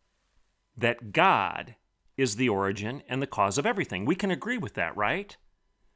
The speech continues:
But God is not caused to exist by anything else. In other words, God is the uncaused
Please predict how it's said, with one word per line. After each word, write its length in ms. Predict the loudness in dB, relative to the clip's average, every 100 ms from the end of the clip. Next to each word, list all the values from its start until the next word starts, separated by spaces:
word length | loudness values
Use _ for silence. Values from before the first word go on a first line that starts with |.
| _ _ 2
But 280 | 2 4
God 300 | 4 8 8
is 300 | 6 2 2
not 360 | 4 4 4 0
caused 560 | 0 2 2 -2 -6 -6 0
to 160 | 2
exist 520 | 2 0 -2 -2 0
by 160 | 2 2
anything 600 | 2 -2 -2 -2 -4 0
else. 580 | 2 2 0 -8 -8 -8 -12 _ _ _ _ _
In 80 | 2
other 140 | 4 6
words, 220 | 2 0
God 420 | 4 6 8 6
is 340 | 2 -2 -2
the 280 | -2 -4 -4 -2
uncaused 1080 | 0 0 -4 -10 _ 2 4 4 0 -4